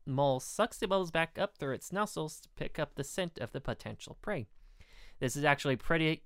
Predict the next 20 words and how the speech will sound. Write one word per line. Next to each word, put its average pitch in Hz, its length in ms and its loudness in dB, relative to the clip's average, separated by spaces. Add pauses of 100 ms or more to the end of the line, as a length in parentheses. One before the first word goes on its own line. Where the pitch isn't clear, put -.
astounding, 127 960 2
as 123 280 6
this 151 220 0
animal 143 300 4
shows 127 300 -2
the 123 100 -2
first - 360 -2
evidence 131 500 -2
of 113 140 -4
a 110 100 0
mammal 123 400 0
being 110 200 -4
able 110 240 -2
to 117 100 -10
use 107 420 -4 (100)
olfactory 143 640 -4
senses 110 500 -6
while 104 240 0
submerged 104 460 -2
underwater. 104 480 -2